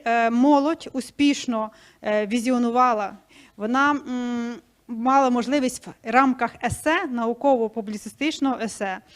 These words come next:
висловити власні погляди на майбутнє.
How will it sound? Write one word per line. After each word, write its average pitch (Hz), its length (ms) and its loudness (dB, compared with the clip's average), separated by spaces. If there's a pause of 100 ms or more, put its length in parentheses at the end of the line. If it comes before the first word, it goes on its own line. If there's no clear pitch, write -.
(260)
висловити 294 760 0
власні 269 680 2
погляди 254 580 2
на 240 160 0
майбутнє. 208 640 -4